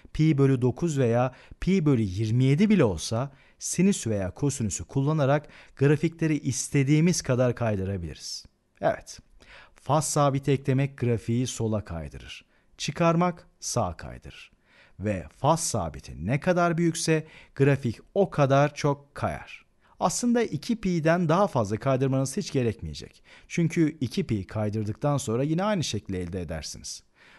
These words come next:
Buradaki sabit değer bizim durumumuzda pi bölü iki ve denklemimizde şöyle. Bir osilatörümüz var ve belirli bir genliği var. Sinüs veya kosinüs alıyoruz ve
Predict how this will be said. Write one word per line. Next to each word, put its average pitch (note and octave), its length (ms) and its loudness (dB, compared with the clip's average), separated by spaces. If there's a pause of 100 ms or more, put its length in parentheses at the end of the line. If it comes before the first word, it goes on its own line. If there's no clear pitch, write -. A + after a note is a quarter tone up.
(120)
Buradaki D3+ 360 4
sabit C#3+ 520 -2
değer C3 340 2 (280)
bizim D#3 300 2
durumumuzda D#3 760 2 (220)
pi G3+ 280 0
bölü G#2 160 2
iki D3+ 280 -4
ve D#3 260 2 (180)
denklemimizde C3+ 800 2
şöyle. D#2+ 400 -8 (760)
Bir D#3 200 4
osilatörümüz F#2 800 -4
var D3 280 2 (260)
ve B2 360 4
belirli C3 500 2
bir D3 320 -2
genliği F2 420 -2
var. - 260 -20 (440)
Sinüs F3 480 2
veya F2 240 -4
kosinüs A#2 520 -4
alıyoruz D3+ 460 2
ve D3 240 4